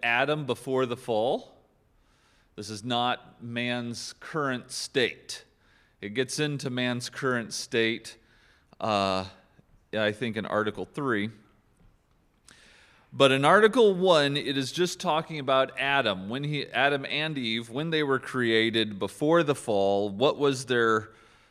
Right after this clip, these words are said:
what was the state of their will? And the state of their will was this idea that it was free, that God made their will free.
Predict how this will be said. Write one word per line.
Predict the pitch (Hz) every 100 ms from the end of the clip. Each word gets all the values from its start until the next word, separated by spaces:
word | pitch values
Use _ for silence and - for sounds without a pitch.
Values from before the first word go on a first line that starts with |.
| _ _
what | 131 147
was | 123 139 123
the | 117
state | 110 - 151 147 139 -
of | 120 117
their | 117 117
will? | 107 104 120 104 62 - - _ _ _ _ _ _ _ _ _ _ _ _ _ - 107
And | 110
the |
state | 107 - 139 135
of | 123
their | 117 113
will | 104 110 104 98
was | 90 92 90 90 - - _ _ _ _ _ _ _ _ _
this | - 104 110
idea | 101 95 113 113 107
that | 101 104 101 90 - _ _ _ _
it | 110 110
was | 110 107 -
free, | - 277 247 113 - - _ _ _ - _ _ _ _ _
that | 95 92
God | 113 120 120 117
made | 120 131 123
their | 117 113
will | 110 113 107
free. | 104 - 107 98 127